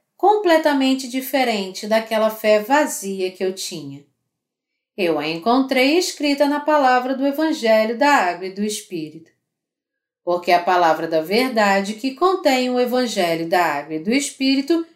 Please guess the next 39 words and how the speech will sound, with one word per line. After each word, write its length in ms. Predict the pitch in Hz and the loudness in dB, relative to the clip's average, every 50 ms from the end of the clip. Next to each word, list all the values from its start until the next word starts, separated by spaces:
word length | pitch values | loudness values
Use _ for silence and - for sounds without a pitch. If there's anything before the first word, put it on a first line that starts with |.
| _ _ | _ _
estava 500 | - 415 415 - - 311 269 254 247 269 | -6 -6 -6 0 2 2 4 4 2 0
escrita 540 | 320 330 - - - 208 180 175 - 208 202 | -2 -2 -4 -6 -4 -4 -4 -2 0 0 0
na 140 | 208 233 247 | 2 0 0
Bíblia. 600 | 226 208 202 196 190 196 175 170 160 156 151 - _ _ _ _ _ _ _ _ _ _ _ | 0 0 0 0 0 -2 -4 -4 -6 -6 -6 -10 _ _ _ _ _ _ _ _ _ _ _
Ao 220 | 180 180 185 180 - | -2 0 0 0 0
crer 260 | - 180 175 165 165 | -2 -2 -2 -2 -4
nessa 380 | 170 185 220 247 247 - 302 | -4 -4 -4 -2 0 0 -2
palavra 560 | 302 - 254 214 180 160 156 156 156 165 160 160 | 0 2 2 2 2 2 0 0 -2 -4 -6 -4
de 200 | 160 208 254 254 | -4 -4 -4 -4
Deus, 520 | 240 254 247 254 269 302 302 - - - _ _ _ _ - | 0 0 2 4 2 2 0 -4 -8 -12 _ _ _ _ -2
eu 220 | 359 415 415 - | 0 0 0 0
pude 320 | - 254 262 262 254 285 277 | -2 -2 -2 0 -2 -2 -2
ser 180 | - 269 269 | 0 0 0
remido 540 | 254 269 302 294 277 240 226 226 214 240 247 | 2 2 0 0 0 0 0 0 0 -2 -2
de 180 | 226 294 339 339 | -2 -2 -2 -4
todos 560 | 339 - _ 240 220 214 214 214 240 226 240 | -4 -6 _ -2 0 0 0 0 -2 -4 -4
os 160 | 262 247 254 | -8 -8 -6
meus 260 | 254 226 208 202 202 | -4 -2 -2 -2 -2
pecados, 800 | - - 254 262 262 - 220 190 185 175 180 185 185 190 - - _ _ _ _ _ _ _ | -4 -4 -6 -6 -4 -2 -2 0 0 -2 -2 -4 -8 -10 -12 -16 _ _ _ _ _ _ _
e 80 | 185 196 | -4 -4
por 260 | 196 - 190 190 190 | -2 0 0 0 0
meio 320 | 190 175 165 165 165 160 160 | 0 -2 -2 -2 -2 -2 -2
dessa 480 | 156 185 208 269 302 302 - 349 359 | 0 2 2 2 2 0 0 0 -2
fé, 460 | 359 349 - 269 247 247 247 247 247 _ _ _ _ _ - | -2 -2 0 0 2 2 0 -2 -6 _ _ _ _ _ -2
eu 180 | 381 370 381 - | -2 -2 0 0
pude 320 | 285 285 285 247 277 285 | 0 2 2 2 0 -2
contar 460 | - 294 294 294 285 - 175 160 156 | -2 -2 -2 -2 -2 -2 -4 -4 0
a 140 | 175 233 262 | 0 0 0
todos 680 | - - - 254 254 247 254 247 233 277 302 311 311 - | -2 -4 -2 0 2 2 2 2 0 -2 -2 -2 -2 -4
sobre 380 | - - 202 180 170 160 165 | -4 -4 -4 -4 -2 -2 -4
a 60 | 160 | -4
grandeza 760 | 160 165 196 254 311 349 339 285 262 254 254 262 254 262 277 | -2 0 0 2 2 2 2 2 2 2 2 0 -2 -4 -4
do 140 | 254 269 269 | -2 -2 -2
Evangelho 760 | 269 269 269 294 302 285 240 240 226 220 214 214 214 226 226 | -2 -2 -4 -4 -6 -4 -2 0 2 2 2 2 0 -2 0
da 160 | 226 269 285 | 2 2 2
Água 360 | 262 226 180 175 170 165 175 | 2 2 0 -4 -6 -6 -8
e 60 | 185 | -6
do 100 | 180 202 | -4 -2
Espírito. 680 | 208 208 208 - - - 151 143 147 143 - - - | -2 -2 -4 -6 -10 -12 -12 -12 -12 -12 -16 -18 -20